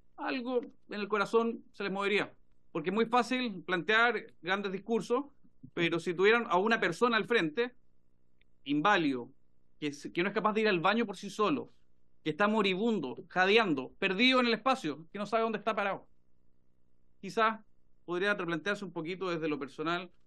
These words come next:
desde, desde lo humano. Claro, es muy fácil cuando esto es, se habla solo desde, desde la teoría.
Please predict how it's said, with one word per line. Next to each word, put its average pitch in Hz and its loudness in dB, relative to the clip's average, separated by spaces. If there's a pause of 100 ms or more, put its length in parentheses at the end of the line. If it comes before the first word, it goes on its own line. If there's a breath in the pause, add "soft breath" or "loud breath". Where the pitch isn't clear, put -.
(280)
desde, 147 0
desde 143 -2
lo 156 0
humano. 156 0 (480)
Claro, 135 -4
es 147 0
muy 170 -2
fácil 185 -4
cuando 160 0
esto 170 -4
es, 156 0
se 160 -4
habla 160 -2
solo 175 0
desde, 156 2
desde 139 -6
la 139 0
teoría. 160 0